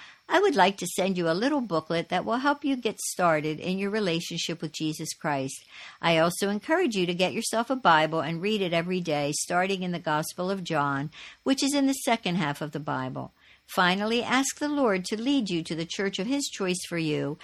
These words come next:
where you can learn about him and find fellowship and encouragement with other Christ followers. For those of you who may not know, I write fiction about some of the issues I deal with in this blog and podcast.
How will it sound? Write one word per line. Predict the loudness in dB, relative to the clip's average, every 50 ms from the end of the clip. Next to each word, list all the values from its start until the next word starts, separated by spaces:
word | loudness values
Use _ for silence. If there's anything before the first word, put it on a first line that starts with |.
| -18 -20 -16 -8
where | -2 0 2
you | 2 4 2 0
can | 0 0 0 2
learn | 4 2 2 2 2
about | 2 2 4 4 4 2
him | 0 0 -2 0 0 -2 -4
and | -4 -4 -4
find | -2 0 0 0 0 -2 -4
fellowship | -4 -2 0 2 2 2 0 0 -2 -4 -2 -2
and | 0 0
encouragement | 0 -2 -4 -2 0 0 2 2 0 -2 -4 -4 -4 -4 -4
with | -6 -4 -2 -2
other | -2 -2 -4 -6
Christ | -2 0 0 0 0 -2 -6 -4
followers. | -2 0 0 0 0 -2 -2 -4 -6 -6 -8 -12 -16 _ -20 -20 -20 -20 -20 -20 -20 _ _
For | 0 2 4
those | 6 6 6 6 4
of | 2 2
you | 4 4 4
who | 4 4
may | 4 4 4
not | 4 2 2 2 2
know, | 2 4 4 6 4 4 2 2 2
I | 2 4 4
write | 6 4 4 4 2
fiction | -2 -2 -2 -2 -2 -2 -6 -4 -2 -2 -4 -4 -2
about | -2 0 2 2 0 0 0
some | -4 -4 -2 -2 -2
of | -2 -2
the | -2 -2 -2
issues | -2 -2 -2 -4 -4 -2 0
I | -2 -2
deal | 0 -2 0 0 0 2
with | 2 0 -2 -2 -2
in | -4 -2 -2
this | -4 -4 -6 -6
blog | 0 2 4 4 4 2 0
and | -2 -4 -2
podcast. | 0 2 2 2 0 0 -2 -2 -2 -2 -2 -6 -12 -14